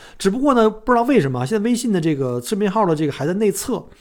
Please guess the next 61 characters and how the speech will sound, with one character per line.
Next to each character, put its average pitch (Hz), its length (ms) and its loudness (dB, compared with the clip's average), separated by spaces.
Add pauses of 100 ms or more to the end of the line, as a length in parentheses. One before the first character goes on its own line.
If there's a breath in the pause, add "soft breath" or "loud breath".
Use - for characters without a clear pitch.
(320 loud breath)
并 226 200 -2
没 180 120 2
有 160 120 4
完 131 200 -2
全 156 420 -2
开 175 180 -4
放 170 160 -4
注 147 180 -2
册。 131 260 -4 (460 loud breath)
呃， 147 180 -4
我 165 160 4
也 196 120 6
是 170 120 0
很 170 220 -2
早 185 160 4
以 156 80 2
前 131 160 -4
就 160 80 -2
看 170 140 -6
到 143 100 -2
别 135 220 0
人 180 120 0
有， 143 160 -6
我 151 120 0
当 190 200 2
时 208 80 4
也 208 120 6
只 - 140 -8
能 123 140 -6
看 156 280 -6
啊， 123 200 -14
不 147 120 -4
能 135 120 -4
发。 151 360 -6 (1040)
后 151 120 -4
来 156 80 0
好 135 260 -2
不 123 80 -4
容 190 160 2
易 175 140 2
轮 143 240 -4
到 165 140 0
我 123 120 -2
有 165 200 0
了， 101 160 -16 (340 loud breath)
我 117 100 -12
可 147 120 0
以 - 20 2
发 147 180 0
表 139 200 -6
了。 107 120 -10
现 202 140 -4
在 190 140 0
呢， 160 80 0
我 123 80 -2
发 165 160 -2
表 143 100 -2
了 123 80 -4
一 131 60 -2
些， 156 180 -4
就 143 100 -4